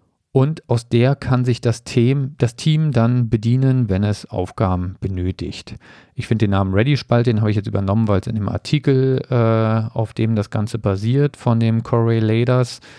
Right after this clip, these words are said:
äh, auch Ready-Spalte genannt wird. Ich finde die nicht so glücklich, weil hoffentlich sind alle Anforderungen, die in einen Sprint reinkommen, ready. Wir reden ja hier jetzt aber auch über Tasks. Also eigentlich ist es eher eine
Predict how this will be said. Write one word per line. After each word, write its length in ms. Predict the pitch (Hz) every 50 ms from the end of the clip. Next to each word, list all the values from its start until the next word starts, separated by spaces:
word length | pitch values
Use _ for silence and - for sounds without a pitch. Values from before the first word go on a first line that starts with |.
| - - _ _ -
äh, 100 | 123 120
auch 400 | 113 - - 127 135 131 - -
Ready-Spalte 680 | 117 117 120 131 127 - - - 117 110 110 - 113
genannt 400 | 120 104 98 117 117 135 127 -
wird. 320 | 139 131 135 143 - - - - - - - _ _ -
Ich 200 | - 117 - -
finde 280 | - - 110 110 104 - -
die 180 | 110 107 101 101
nicht 400 | 104 104 107 117 135 123 - -
so 120 | - 131
glücklich, 440 | 117 117 127 127 - 123 120 - -
weil 180 | 107 104 104 104
hoffentlich 380 | 107 - 123 113 - 107 -
sind 320 | - 110 104 95 - - 107
alle 480 | 101 110 123 135 135 131 131 123 120 _ _ _ _ _
Anforderungen, 1160 | - 104 107 123 120 - - 143 135 131 135 117 131 127 127 131 131 135 135 135 131 123 123 _ _ -
die 340 | 120 120 123 123 127 120 117 - _ _
in 400 | - 135 127 120 117 117 117 117 - -
einen 260 | 117 113 110 110 107
Sprint 360 | - - - 113 110 104 95
reinkommen, 520 | 98 95 101 131 127 - 123 110 104 98
ready. 420 | 98 104 104 117 151 170 190 202 - _
Wir 140 | - - 107
reden 160 | 101 101 110
ja 80 | 104 104
hier 200 | 101 - 120 117
jetzt 220 | 110 101 - -
aber 240 | - 110 - - -
auch 100 | 117 -
über 240 | - 120 107 95 98 -
Tasks. 560 | - - - 101 123 156 175 - - - - - - - - - - - _ -
Also 220 | - 104 107 -
eigentlich 300 | - - 104 113 113 110
ist 160 | 104 98 -
es 100 | 101 -
eher 280 | - - 104 95 90 -
eine 320 | 101 101 92 90 85 92